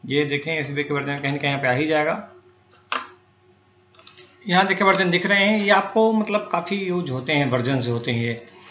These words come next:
ये देखें वन पॉइंट ज़ीरो की जो रिलीज डेट है उन्नीस छियानवे है, हमने यहाँ पढ़ा भी है कि उन्नीस छियानवे में इस पर काम होना शुरू हुआ था। ये आप देखें अगर यहाँ पे हम पीडीएफ़ में आए हैं, आपका इस पीडी आ गया मैं, यूएसबी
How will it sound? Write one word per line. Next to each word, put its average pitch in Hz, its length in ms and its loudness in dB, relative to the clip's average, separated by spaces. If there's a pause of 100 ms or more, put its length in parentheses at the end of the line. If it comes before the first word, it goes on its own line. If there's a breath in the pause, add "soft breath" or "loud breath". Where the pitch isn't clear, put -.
(360 loud breath)
ये 156 100 -2
देखें 170 200 0
वन 180 200 4
पॉइंट 180 220 6
ज़ीरो 190 400 4
की 185 340 2
जो 170 160 -4
रिलीज 160 380 0
डेट 156 220 2
है 170 120 2
उन्नीस 156 260 -2
छियानवे 151 300 -2
है, 175 200 0
हमने 170 200 -2
यहाँ 185 200 4
पढ़ा 202 200 6
भी 151 180 2
है 135 100 2
कि 139 120 -6
उन्नीस 165 200 -2
छियानवे 170 240 0
में 170 80 0
इस 151 80 -6
पर 180 120 -6
काम 156 180 2
होना 165 180 2
शुरू 147 240 -2
हुआ 147 200 2
था। 151 140 0 (760)
ये 139 160 -8
आप 131 140 0
देखें 135 280 -2
अगर 143 160 0
यहाँ 135 160 2
पे 147 120 -4
हम 143 60 0 (100)
पीडीएफ़ 135 420 0
में 127 100 -2
आए 131 180 2
हैं, 131 320 -4 (580 loud breath)
आपका 131 260 -4
इस 127 120 -4
पीडी 131 240 -2
आ 127 100 4
गया 120 140 0
मैं, 139 200 -4 (680)
यूएसबी 135 400 2